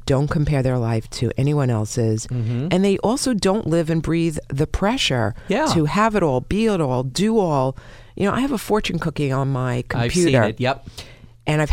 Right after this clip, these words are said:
Speaker 1: had it for years. And it
Speaker 2: Mm-hmm.
Speaker 1: reminds me daily. And here, here's what the fortune cookie says. "He who knows that enough is enough will always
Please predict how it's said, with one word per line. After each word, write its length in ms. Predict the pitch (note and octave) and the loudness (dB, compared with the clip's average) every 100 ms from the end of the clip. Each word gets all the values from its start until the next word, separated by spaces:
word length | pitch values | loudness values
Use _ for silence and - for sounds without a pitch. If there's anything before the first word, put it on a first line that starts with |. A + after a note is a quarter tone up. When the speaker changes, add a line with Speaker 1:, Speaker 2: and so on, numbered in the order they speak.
| - | 0
Speaker 1:
had 80 | G3 | 0
it 80 | F3 | 0
for 120 | - | -2
years. 580 | B2+ C3+ D#3 C3 G2 G#2 | -2 0 0 2 0 0
And 140 | B2 - | 0 2
it 40 | |
Speaker 2:
Mm-hmm. 100 | D#3 | 2
Speaker 1:
reminds 520 | F3 F3 G3+ C#4 - | 2 2 0 0 -2
me 200 | G3+ F3+ | -2 -2
daily. 800 | A#2 - D#3 G#3 F3 A2 C#2+ D2 - - | -4 0 0 2 0 0 -2 -6 -8 -2
And 160 | C#3+ | 2
here, 200 | E3+ G3+ - | 2 0 -2
here's 300 | - G#3 G#3+ | -2 -2 -2
what 100 | F3+ | -6
the 80 | F3+ | -4
fortune 380 | D#3+ D3 - C3+ | -2 -2 -4 -6
cookie 260 | B2+ A2+ | -6 -8
says. 420 | - - A#1 - - - - - - | -8 -6 -6 -10 -16 -20 -20 -20 -18
"He 280 | - B3 C4+ | -4 0 0
who 180 | A#3+ A#3 | 0 2
knows 460 | G3 D#3+ C#3+ C#3 | 2 2 2 0
that 160 | C#3 B2+ | 0 0
enough 340 | C3 C#3+ E3+ | 2 0 0
is 160 | F3 D#3 | -4 -4
enough 500 | D3+ B2 G2+ G2+ - - - - - | -2 0 -2 -4 -10 -20 -20 -20 -6
will 220 | C3 B2+ | -4 -2
always 640 | - C#3+ B2+ A2 A2+ - | 0 2 2 0 -4 -8